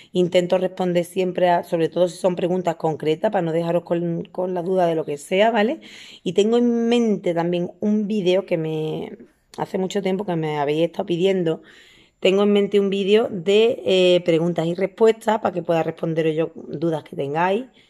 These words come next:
Eh, y tengo también en mente contaros un poquito los comienzos de mi canal, para los que seáis nuevos, porque decidí abrirme un canal, cómo fue, eh, cómo empecé en esto, en fin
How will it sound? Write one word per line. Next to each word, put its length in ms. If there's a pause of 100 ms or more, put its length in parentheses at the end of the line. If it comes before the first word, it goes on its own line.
(420)
Eh, 680
y 800
tengo 360
también 720 (540)
en 260
mente 420
contaros 460
un 140
poquito 640 (380)
los 200
comienzos 460
de 100
mi 100
canal, 440 (220)
para 220
los 100
que 120
seáis 300
nuevos, 440
porque 380
decidí 540
abrirme 340
un 80
canal, 600
cómo 300
fue, 520 (480)
eh, 100
cómo 220
empecé 400
en 200
esto, 520
en 260
fin 240